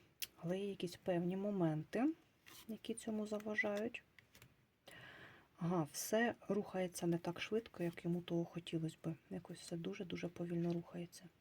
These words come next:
Але він бачить вас парою, дійсно, подивіться. Жезловий король та жезлова королева вийшла. Він бачить вас парою і сімейною парою. Він хотів би з вами сім'ю. Такі його думки.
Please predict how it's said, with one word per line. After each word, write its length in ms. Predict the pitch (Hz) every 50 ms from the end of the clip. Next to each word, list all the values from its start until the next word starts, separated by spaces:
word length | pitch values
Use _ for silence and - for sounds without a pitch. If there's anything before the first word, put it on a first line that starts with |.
| _ _ - - - - - - -
Але 200 | - 160 180 202
він 180 | 214 220 208 180
бачить 340 | 185 196 - - 220 -
вас 220 | 214 208 196 - -
парою, 480 | - - 226 233 247 220 190 175 170
дійсно, 480 | 165 165 185 190 180 165 - - 165 156 -
подивіться. 540 | - - - 175 175 175 165 - - - 165 147 - _ _ _ - - - - - - _
Жезловий 500 | - - 180 185 180 175 180 175 175 170
король 380 | 170 - - 175 175 196 233 262
та 280 | 254 - - 185 180 175
жезлова 420 | 175 175 175 175 - 175 180 180
королева 560 | 175 - 185 180 185 180 175 170 160 160 156
вийшла. 460 | 156 160 156 151 - - - - 147 - - _ _ _ -
Він 220 | 175 185 226 254 233 -
бачить 300 | 196 196 - - - -
вас 400 | 185 180 185 196 214 - - - _ - -
парою 500 | - 214 240 262 277 254 202 175 160 151 - _ _ _ _ - -
і 320 | - 175 165 170 175 175 170 - - - - - - - - - - -
сімейною 600 | - - - 175 175 202 240 247 196 170 160 156
парою. 320 | 151 - - 156 151 151 151
Він 120 | 156 151
хотів 320 | 143 - 165 165 - 190 175
би 140 | 170 170
з 60 | 165 165
вами 260 | 175 175 180 175 170
сім'ю. 500 | - - - 185 180 175 175 220 208 196 - _ _ _ _ _ _ _
Такі 280 | - - - - 175
його 160 | 170 175 180 170
думки. 500 | 170 - 190 190 - - - 180 175